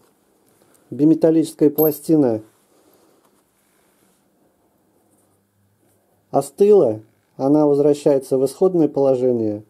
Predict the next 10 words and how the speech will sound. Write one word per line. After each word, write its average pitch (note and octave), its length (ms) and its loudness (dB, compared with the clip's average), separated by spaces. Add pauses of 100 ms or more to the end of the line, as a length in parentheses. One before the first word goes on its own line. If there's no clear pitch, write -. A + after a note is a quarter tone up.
(520)
и F#3 320 -2 (380)
контакт D3+ 720 -4 (140)
опять C3+ 360 -2
замыкается. A#2+ 840 -6 (1400)
Ну, F3 120 2
как E3+ 260 -2
говорится, D#3 540 -2
этот D3 280 -4
механизм, C#3 680 -2 (2750)
благодаря C#3+ 840 0